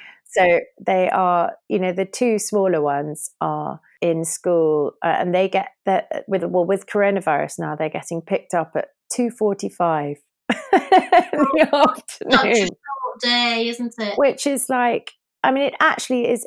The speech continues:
Speaker 1: only half an hour shorter than, than,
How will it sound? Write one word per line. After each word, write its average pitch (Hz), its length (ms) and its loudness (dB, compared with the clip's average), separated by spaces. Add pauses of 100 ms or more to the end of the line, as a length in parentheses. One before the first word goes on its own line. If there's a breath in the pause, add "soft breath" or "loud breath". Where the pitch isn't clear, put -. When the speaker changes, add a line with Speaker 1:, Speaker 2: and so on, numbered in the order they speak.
Speaker 1:
only 240 320 2
half 202 340 -2
an 196 120 0
hour 175 240 2
shorter 196 480 0
than, 147 360 -4 (360)
than, 160 240 0